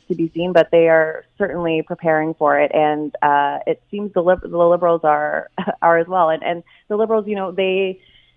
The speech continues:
they have the, the most to gain right now. They only have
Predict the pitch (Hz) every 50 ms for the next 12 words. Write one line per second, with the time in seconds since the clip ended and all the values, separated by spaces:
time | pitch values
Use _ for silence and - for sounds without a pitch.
0 | _ _ - 220 214 202 190 202 208 208 196 185 196 - - 180 196 190 185 180
1 | 190 190 202 - - - - - _ _ - 208 170 180 170 175 185 190 190 170
2 | 160 151 156 156 151 156 156 165 165 170 175 180 185 185 170 160 156